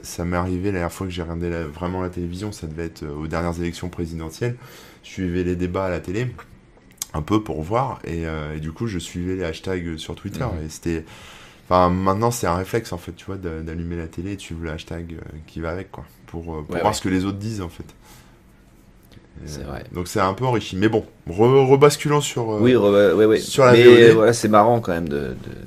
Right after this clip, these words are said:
Speaker 2: ce genre de petits, euh, petits détails. Euh, y a Shitlover qui nous dit que l'intérêt, c'est quand même de mater que les trucs qui nous intéressent. Euh, alors que la télé, c'est vrai que, bon, bah,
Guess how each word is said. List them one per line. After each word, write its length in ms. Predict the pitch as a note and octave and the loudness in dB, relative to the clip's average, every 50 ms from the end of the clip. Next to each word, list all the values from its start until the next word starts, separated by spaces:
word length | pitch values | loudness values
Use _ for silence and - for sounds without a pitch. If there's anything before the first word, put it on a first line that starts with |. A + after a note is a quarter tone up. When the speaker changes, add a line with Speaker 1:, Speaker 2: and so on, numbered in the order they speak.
| - | -18
Speaker 2:
ce 160 | - - - A#1+ | -18 -18 -16 -14
genre 180 | C2 D2 C2+ | -12 -12 -12
de 80 | - C2+ | -12 -14
petits, 300 | B1 - - - B1+ A#1 | -16 -16 -16 -14 -14 -14
euh, 60 | G1+ - - - - - | -14 -16 -18 -20 -20 -16
petits 100 | - D2 | -14 -12
détails. 300 | D#2 D#2 - F2 E2+ - - - - - - - | -12 -10 -10 -12 -12 -14 -16 -20 -20 -14 -6 -2
Euh, 360 | D2+ D#2+ D#2+ D#2 D2+ D2+ D2+ D#2 | 0 0 2 2 2 2 2 2
y 40 | D#2+ | 0
a 40 | E2+ | 0
Shitlover 380 | - - - - G2+ F#2+ A2+ A2+ | -2 -4 -2 0 0 0 0 -2
qui 80 | - F#2+ | -4 -4
nous 80 | F2 | -4
dit 100 | E2+ F#2 | -4 -4
que 80 | F2 F2+ | -4 -4
l'intérêt, 500 | F2 F2 - E2+ D#2+ D#2+ D#2+ F2 F2 D#2+ | -6 -4 -4 -6 -4 -4 -4 -4 -4 -6
c'est 160 | E2 - - - | -8 -10 -12 -8
quand 100 | - C#2+ | -8 -6
même 100 | D#2 D2+ | -6 -6
de 100 | D2+ C#2+ | -6 -6
mater 340 | C#2+ C#2 C#2+ - - F#2 | -6 -6 -6 -6 -6 -6
que 160 | - - - G#2+ | -4 0 0 2
les 120 | G2+ F#2 | 2 0
trucs 200 | - - G#2+ - | -2 -6 -10 -8
qui 120 | - F#2+ | -6 -6
nous 160 | F2+ E2+ D#2+ D#2 | -6 -6 -8 -10
intéressent. 460 | D#2 - - E2+ E2+ D#2 - - - - - - - - - - _ - | -10 -8 -6 -6 -6 -6 -8 -12 -16 -20 -20 -20 -20 -20 -20 -20 _ -12
Euh, 480 | C#2+ D2 D2 C#2+ C#2+ C2+ C2+ C2 B1+ C2 | -8 -8 -6 -6 -6 -6 -6 -6 -6 -6
alors 160 | C#2 C2 - | -6 -6 -4
que 80 | - E2 | -2 -2
la 80 | D#2 | -2
télé, 200 | D2 - E2 F2+ | 0 0 -2 -2
c'est 120 | F#2+ - - | -2 -2 -2
vrai 140 | C#2 F2 F#2 | -2 -2 -2
que, 120 | - F2 | -4 -6
bon, 220 | F2 E2+ D2+ D2+ D2+ | -6 -6 -8 -8 -10
bah, 280 | C#2+ G1+ G1+ G1+ - | -10 -10 -10 -12 -14